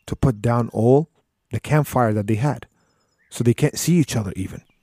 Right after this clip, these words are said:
It's com-, it's pitch black. The wind was still going on, but it was less severe.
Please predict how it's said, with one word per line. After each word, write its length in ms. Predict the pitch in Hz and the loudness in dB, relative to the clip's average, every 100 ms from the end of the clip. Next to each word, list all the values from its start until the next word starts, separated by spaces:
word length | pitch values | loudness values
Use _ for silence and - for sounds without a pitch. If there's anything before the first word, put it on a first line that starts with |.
| _ _ - | _ _ -2
It's 220 | - - | 0 0
com-, 240 | - 123 | 0 0
it's 140 | - - | 0 2
pitch 200 | 196 - | 2 6
black. 360 | 190 170 - - _ _ _ _ _ _ _ - | 6 4 -2 -20 _ _ _ _ _ _ _ 0
The 80 | 139 | 4
wind 240 | 147 254 262 | 8 8 6
was 120 | 202 | 8
still 160 | 233 | 6
going 300 | 208 202 202 | 8 8 8
on, 220 | 170 196 208 | 8 8 8
but 140 | 165 | 8
it 60 | 156 | 8
was 220 | 147 117 | 8 6
less 640 | 131 143 - - - - - _ | 6 6 6 2 0 -4 -14 _
severe. 540 | - 143 147 180 104 | 4 6 8 6 4